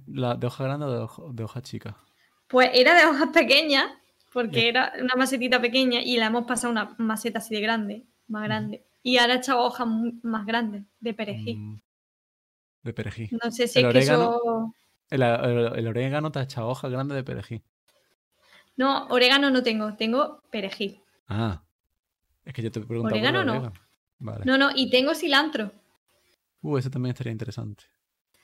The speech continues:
Speaker 2: Lo que pasa es que ese, no sé, creo que tiene cuidados especiales porque se me está poniendo un poco feo.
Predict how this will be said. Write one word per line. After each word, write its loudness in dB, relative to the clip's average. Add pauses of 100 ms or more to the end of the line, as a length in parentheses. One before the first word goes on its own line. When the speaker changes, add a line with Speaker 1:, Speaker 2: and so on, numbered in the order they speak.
Speaker 2:
Lo 0
que 6
pasa 2
es -4
que -4
ese, 0
no 0
sé, -2
creo 2
que -2
tiene -2
cuidados 2
especiales 2
porque -6
se -6
me -2
está -8
poniendo -2
un -6
poco -8
feo. -10